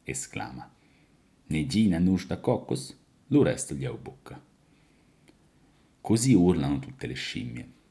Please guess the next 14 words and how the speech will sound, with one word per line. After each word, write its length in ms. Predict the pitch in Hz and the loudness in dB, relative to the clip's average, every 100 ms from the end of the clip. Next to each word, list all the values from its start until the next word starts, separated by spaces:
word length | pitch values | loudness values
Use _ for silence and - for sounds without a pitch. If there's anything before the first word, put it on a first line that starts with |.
| _ | _
Solo 340 | - - 247 151 | -16 -6 0 2
il 160 | 85 | 2
cucciolo 420 | - 180 180 156 135 | 0 -2 -2 -4 -4
di 120 | 135 | -4
scimmia 460 | - - 127 147 | -4 -2 0 0
non 180 | 139 131 | -2 -2
urla 360 | 127 123 127 - | -4 -6 -12 -6
e 120 | 104 | -2
non 180 | 180 185 | 0 0
cerca 460 | - 123 131 - | 0 -4 -6 -6
la 100 | 143 | -4
noce 320 | 131 123 - - | -4 -6 -8 -10
di 100 | 87 | -10
cocco. 420 | - - - | -12 -18 -20